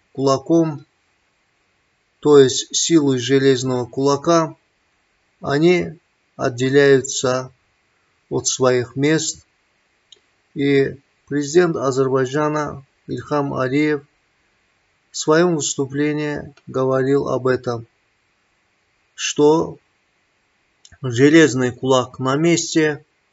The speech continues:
и реваншистские силы пусть не думают о том, что этот железный к-, кулак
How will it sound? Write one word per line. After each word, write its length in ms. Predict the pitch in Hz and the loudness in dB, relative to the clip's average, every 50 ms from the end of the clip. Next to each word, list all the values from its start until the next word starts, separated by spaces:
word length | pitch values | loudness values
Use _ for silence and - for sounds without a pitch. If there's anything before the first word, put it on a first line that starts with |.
| _ _ _ _ _ _ _ _ _ - | _ _ _ _ _ _ _ _ _ -4
и 160 | 175 175 180 | -2 0 2
реваншистские 840 | 156 165 156 151 147 147 143 - - 165 151 - - - 139 131 | 4 4 4 4 4 2 0 0 -2 -2 -2 -4 -4 -4 -4 -4
силы 680 | 120 - - 165 165 156 151 151 147 143 143 139 - _ _ _ _ _ _ _ _ _ _ _ _ - | -2 0 0 2 2 2 2 2 0 0 -2 -6 -12 _ _ _ _ _ _ _ _ _ _ _ _ -2
пусть 240 | 185 185 165 - | 0 0 0 0
не 180 | 160 151 151 147 | 0 0 0 0
думают 460 | 139 160 156 143 139 135 127 123 123 | 0 0 0 2 2 0 0 0 -2
о 100 | 135 127 | -4 -6
том, 280 | 123 - 147 143 139 135 | -4 -2 -2 -2 -2 -4
что 440 | - - - 135 131 135 139 135 135 _ _ _ _ _ _ _ _ _ _ _ _ _ _ _ _ _ _ _ - | -6 -6 -2 0 2 2 0 -2 -4 _ _ _ _ _ _ _ _ _ _ _ _ _ _ _ _ _ _ _ -2
этот 340 | 160 160 156 156 143 131 | -2 0 2 2 0 0
железный 600 | 123 127 131 131 131 143 139 131 131 131 123 120 117 | 0 -2 -2 2 2 2 2 2 0 -2 -2 -2 -4
к-, 200 | 120 - 135 135 - 139 131 - - | -6 -8 -10 -10 -10 -12 -18 -14 -10
кулак 560 | - 131 131 143 143 147 139 - - - | -6 -2 2 2 2 2 0 -2 -8 -20